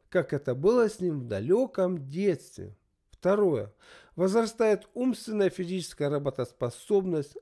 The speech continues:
голова становится свежей и ясной, вы перестаете уставать, меньше времени уходит на сон, улучшается гибкость, слух и зрение, обоняние, лучше заживают раны, без всяких нагноений.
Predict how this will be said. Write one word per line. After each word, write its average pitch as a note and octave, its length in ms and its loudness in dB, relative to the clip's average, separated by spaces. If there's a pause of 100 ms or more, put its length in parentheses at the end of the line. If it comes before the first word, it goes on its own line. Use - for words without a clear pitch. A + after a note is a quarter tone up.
голова G3+ 340 2
становится E3+ 560 -2
свежей C3 560 -4
и A#2 40 -4
ясной, D#3+ 640 -2 (220)
вы A#3+ 200 0
перестаете F#3+ 640 0
уставать, F3+ 680 0
меньше G3+ 480 -2
времени F#3+ 380 2
уходит F3+ 420 0
на E3 140 0
сон, C3+ 520 -4 (140)
улучшается A3 720 2
гибкость, D#3+ 680 -4
слух F#3+ 400 -4
и F3+ 80 2
зрение, C3+ 680 -2
обоняние, C3 1160 -2
лучше G#3+ 440 2
заживают G#3 640 2
раны, D3+ 680 0
без D3+ 220 -6
всяких G3 380 -4
нагноений. C3+ 960 -2